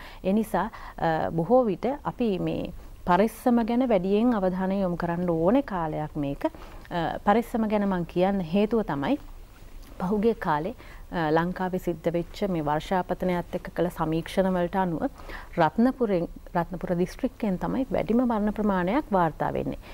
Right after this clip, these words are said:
ඒකට හේතුව හොයලා බැලුවහම රත්නපුර, අ, දිස්ත්‍රික්කයේ තමයි, අ, වැඩිම මේ දියඇලි සංඛ්‍යාවක් පිහිටලා තියෙන්නේ. එතකොට මේ වර්ෂාපතනය වැඩිවීමත් එක්ක බොහෝ දෙනා මේ ජල ක්‍රීඩා වලට හරි මනාපයිනේ.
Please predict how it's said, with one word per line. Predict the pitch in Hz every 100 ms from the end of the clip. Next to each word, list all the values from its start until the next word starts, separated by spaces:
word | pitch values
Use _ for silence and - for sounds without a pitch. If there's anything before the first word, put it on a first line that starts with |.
| -
ඒකට | 190 196 180 -
හේතුව | 190 226 269 320 262
හොයලා | 185 160
බැලුවහම | 151 - 143 147 277 277 - - - -
රත්නපුර, | 156 - 214 - 226
අ, | 226 - - - - - 151 -
දිස්ත්‍රික්කයේ | 170 165 196 - 202
තමයි, | 180 170 220 330 - - 180 160
අ, | -
වැඩිම | 151 160 185 202 320
මේ | 311 196 - - - - - - - - 185
දියඇලි | 165 196 220 240
සංඛ්‍යාවක් | - 175 160 156 143 156 - - - -
පිහිටලා | 165 151 165 190
තියෙන්නේ. | 226 185 - - - - -
එතකොට | - 220 - 190 311 - - -
මේ | 190 208 185
වර්ෂාපතනය | 151 160 170 - 277 285 277 254 233 185
වැඩිවීමත් | 160 170 214 226 226 - 220
එක්ක | 165 - 285 - - -
බොහෝ | 170 254 262
දෙනා | 240 240
මේ | 240 214
ජල | 175 165 220
ක්‍රීඩා | - 254 240 226
වලට | 226
හරි | 233 240
මනාපයිනේ. | 202 165 226 233 240 233 220